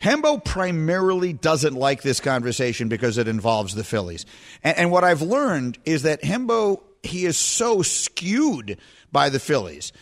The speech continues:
And in order to prove that, I will go from the big picture topic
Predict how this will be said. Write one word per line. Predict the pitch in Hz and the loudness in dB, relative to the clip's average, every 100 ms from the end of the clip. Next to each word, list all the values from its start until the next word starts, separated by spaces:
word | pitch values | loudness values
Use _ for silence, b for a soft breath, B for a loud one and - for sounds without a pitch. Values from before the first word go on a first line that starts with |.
| b | b
And | 139 156 | -2 0
in | 185 | 2
order | 202 180 | 2 2
to | 156 | -2
prove | - 339 381 214 | -4 -2 0 -2
that, | 117 80 87 _ b b b | -6 -10 -16 _ b b b
I | 143 | 0
will | 156 151 | 2 2
go | 185 196 | 2 2
from | - 156 | 2 0
the | 131 | 0
big | 107 185 294 | -2 -2 -2
picture | - 165 131 | -2 -2 -2
topic | 113 101 90 - | -4 -4 -6 -6